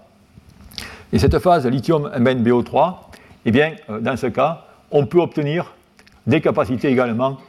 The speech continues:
de deux cents milliampères heure par gramme. Et dans ce cas, eh bien, euh, et ces matériaux sont beaucoup plus stables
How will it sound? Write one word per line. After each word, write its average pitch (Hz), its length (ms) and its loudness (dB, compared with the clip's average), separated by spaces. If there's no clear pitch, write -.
de 123 80 2
deux 135 140 2
cents 143 380 -4
milliampères 123 640 -2
heure 104 140 -6
par 98 180 -6
gramme. 139 280 0
Et 135 60 4
dans 143 120 2
ce 143 100 -2
cas, 127 320 -2
eh 135 60 2
bien, 127 240 0
euh, 113 140 -4
et 123 160 2
ces 160 120 0
matériaux 127 380 2
sont - 160 -4
beaucoup - 240 0
plus 113 140 -2
stables 127 320 -2